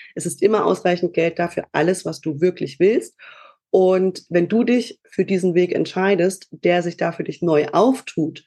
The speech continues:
dann wird das Geld zu dir kommen, auf welchen Wegen auch immer.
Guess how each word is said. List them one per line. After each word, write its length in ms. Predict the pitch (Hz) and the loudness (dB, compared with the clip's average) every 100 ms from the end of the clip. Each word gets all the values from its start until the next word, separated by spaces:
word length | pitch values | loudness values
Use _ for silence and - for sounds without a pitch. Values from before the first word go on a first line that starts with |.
| - - - _ | -20 -20 -20 _
dann 180 | 175 165 | -2 2
wird 180 | 202 220 | 0 2
das 180 | 214 - | -2 2
Geld 260 | 170 185 | 0 0
zu 120 | - 175 | -4 -2
dir 160 | 185 | -2
kommen, 400 | 180 202 151 139 | 0 -2 -2 -4
auf 240 | 143 147 156 | -6 -4 2
welchen 580 | 165 214 220 233 240 - | 2 2 0 -2 -4 -10
Wegen 500 | 156 180 180 196 - - | 0 2 4 0 -2 -8
auch 240 | 165 - - | -10 -10 -2
immer. 400 | 202 165 135 | 2 2 0